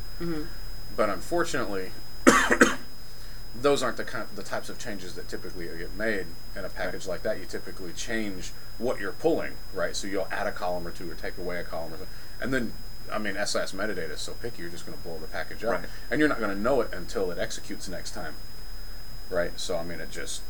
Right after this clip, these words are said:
Speaker 2: it's a horribly horrible idea. It's
Speaker 3: Yeah.
Speaker 2: horribly horrible. And, <laughs> and, uh, it's just, and, and, and then there's another level where they've got S Ps in the data, and this one I just don't understand.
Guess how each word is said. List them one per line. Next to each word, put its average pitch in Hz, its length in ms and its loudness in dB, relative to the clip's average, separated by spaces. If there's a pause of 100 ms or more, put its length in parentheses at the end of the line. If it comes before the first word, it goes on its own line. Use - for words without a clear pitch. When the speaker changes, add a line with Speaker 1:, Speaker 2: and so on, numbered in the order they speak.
Speaker 2:
it's - 200 -2
a 80 60 -2 (200)
horribly 127 400 0
horrible 98 480 0
idea. 80 380 -2 (160)
It's 104 240 6
Speaker 3:
Yeah. - 120 -2
Speaker 2:
horribly 101 320 0
horrible. 110 340 2 (520)
And, 139 760 8 (220)
<laughs> - 220 -2
and, 127 220 2
uh, 104 300 6 (960)
it's 120 240 0
just, - 320 0 (260)
and, 113 180 0
and, 107 260 0
and 110 180 0
then 151 160 2
there's 120 160 2
another 120 400 2
level 87 320 2
where 90 260 2
they've 85 240 -2
got 95 220 2 (200)
S 117 200 0
Ps 143 580 0
in 104 360 0 (760)
the 90 220 0 (640)
data, 123 240 0
and 113 100 0
this 170 120 0
one 135 100 -2
I 110 60 -2
just 98 160 -2
don't - 160 0
understand. - 480 -2